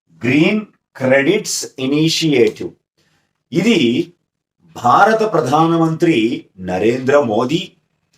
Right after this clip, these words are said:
యుఏఈ అంటే ఈ కాప్ ట్వంటీ ఎయిట్ ని నిర్వహించిన దేశమైన యుఏఈ అధ్యక్షులు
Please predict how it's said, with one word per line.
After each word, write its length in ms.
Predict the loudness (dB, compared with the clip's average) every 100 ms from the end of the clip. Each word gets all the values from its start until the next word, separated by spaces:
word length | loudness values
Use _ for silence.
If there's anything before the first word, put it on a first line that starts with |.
| _ _ _ _ _ -8 -2
యుఏఈ 560 | 2 4 4 4 4 0 -6 -6
అంటే 140 | 0 0 0
ఈ 40 | -6 -6 0
కాప్ 260 | 2 2 0
ట్వంటీ 300 | 0 0 2 0
ఎయిట్ 140 | 0 -2
ని 60 | -2
నిర్వహించిన 600 | -2 -2 -4 -6 -6 -4 -4
దేశమైన 440 | -4 -4 -4 -4 -6 -4 -4
యుఏఈ 520 | 0 2 2 4 2 0 -4
అధ్యక్షులు 640 | 0 0 0 -2 0